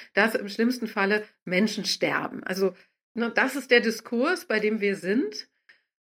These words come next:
Und das wird es ja in der praktischen Umsetzung, selbst wenn wir diese Zahlen jetzt sehen, wenn es, wenn wir uns Spanien angucken, ne,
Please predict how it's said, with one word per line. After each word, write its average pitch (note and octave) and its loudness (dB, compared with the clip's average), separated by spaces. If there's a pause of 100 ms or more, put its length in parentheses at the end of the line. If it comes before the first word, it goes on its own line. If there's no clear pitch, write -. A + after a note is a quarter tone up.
Und A3 2
das G#3+ 0
wird B3+ 4
es C#4+ 0
ja B3+ 6
in G#3+ -2
der G#3 0
praktischen A#3+ 0
Umsetzung, A3 0
selbst A#3 0
wenn A3+ -2
wir A3 2
diese G3 -2
Zahlen B3+ 0
jetzt - -6
sehen, F3 -2
wenn G3+ 4
es, G#3 0 (240)
wenn F#3 -2
wir F#3+ 6
uns F#3+ -2
Spanien G#3 2
angucken, F3 -4
ne, A#3+ -2